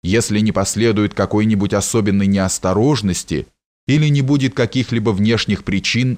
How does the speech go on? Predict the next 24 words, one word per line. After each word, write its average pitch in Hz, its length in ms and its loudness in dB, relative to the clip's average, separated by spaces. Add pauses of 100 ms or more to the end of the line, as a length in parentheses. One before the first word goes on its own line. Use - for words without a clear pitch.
раздражения, 95 960 -2 (560)
в 82 80 -4
его 107 320 0
положении 117 800 0
и 113 160 -4
при 104 200 -2
его 95 200 0
характере 127 800 -2 (300)
часто 101 440 0
неизбежных. 90 960 -2 (1200)
Двадцать 123 540 -2
пятого 123 400 2
марта 107 640 0 (320)
он 151 220 2
впервые 165 560 0
несколько 143 560 0
прошелся 120 640 0
по 110 100 -2
Дворцовому 101 680 0
бульвару 101 720 -2 (240)
под 104 140 0
лучами 101 540 0
весеннего 101 640 0
солнца. - 680 -4